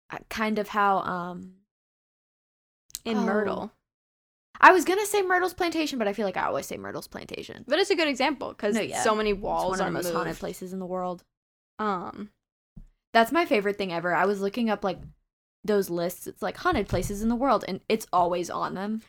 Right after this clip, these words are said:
Speaker 2: Oh, yeah.
Speaker 1: In the world. It's like, "Aw."
Speaker 2: How cute. It's usually also, sometimes it'll just say New Orleans.
Speaker 1: <laughs> No, literally.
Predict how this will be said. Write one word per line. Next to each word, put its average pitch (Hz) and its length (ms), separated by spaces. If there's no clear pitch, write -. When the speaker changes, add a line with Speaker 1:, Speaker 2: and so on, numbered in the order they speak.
Speaker 2:
Oh, 240 160
yeah. 202 180
Speaker 1:
In 240 80
the 202 100
world. 175 520
It's 294 120
like, 349 220
"Aw." 359 580
Speaker 2:
How 330 80
cute. 349 520
It's 262 160
usually 339 280
also, 214 300
sometimes 262 340
it'll 233 160
just 226 320
say 214 440
New 202 180
Orleans. 180 680
Speaker 1:
<laughs> 359 60
No, 240 140
literally. 196 560